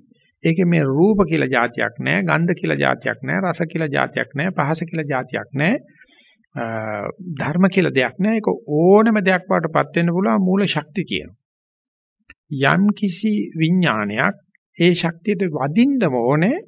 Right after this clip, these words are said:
ඒ ශක්-, ඒ ශක්තිය එක්ක රූපයක් බවට පත් වෙන්න, ඒක නැත්නම් සද්දයක් බවට පත් වෙන්න, නැත්නම් ගඳක් රසක් බවට පත් වෙන්න. ඊට පස්සේ ඒ විඥානය කියනවා මම දැක්කා, මම ඇහුවා,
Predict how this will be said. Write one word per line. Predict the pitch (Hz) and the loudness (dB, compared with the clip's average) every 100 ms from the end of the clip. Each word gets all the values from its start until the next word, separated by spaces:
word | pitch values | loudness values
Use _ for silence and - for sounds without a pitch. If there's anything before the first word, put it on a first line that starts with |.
| _ _ _ 190 | _ _ _ 0
ඒ | 170 | 2
ශක්-, | 165 151 - 180 | 2 0 -2 -4
ඒ | 165 147 | -2 0
ශක්තිය | 151 151 - 196 | 0 -2 -2 0
එක්ක | 160 - | 0 2
රූපයක් | 151 214 220 139 135 | 4 4 2 -2 -4
බවට | 123 113 117 | -6 -6 -4
පත් | 113 117 | -6 -4
වෙන්න, | 175 175 | -2 -2
ඒක | 160 | -2
නැත්නම් | 160 160 156 | -4 -4 -2
සද්දයක් | 160 165 160 - | -2 0 -4 -2
බවට | 139 117 120 | -6 -6 -4
පත් | 120 - | -6 -4
වෙන්න, | 139 160 262 - - _ | -2 -2 -4 -8 -20 _
නැත්නම් | - 160 160 | -4 -2 -2
ගඳක් | 135 135 160 160 | -2 -4 -2 -2
රසක් | 156 147 | -2 -4
බවට | 143 123 131 | -2 -4 -2
පත් | 135 135 | -6 -2
වෙන්න. | 196 214 | -2 0
ඊට | 175 160 | -2 -4
පස්සේ | - 160 - - 285 440 _ _ _ _ _ _ _ _ _ _ - | -4 -8 -8 -4 -4 -4 _ _ _ _ _ _ _ _ _ _ 0
ඒ | 220 | 2
විඥානය | 220 196 175 143 147 | 4 2 0 -2 -2
කියනවා | 165 214 202 | -4 -4 -4
මම | 196 170 | -4 -6
දැක්කා, | 165 165 - - 85 - - _ _ _ _ - | -4 -6 -6 -6 -6 -6 -12 _ _ _ _ -4
මම | 156 170 | -4 -4
ඇහුවා, | 147 147 170 160 107 104 | -4 -2 0 0 -2 -6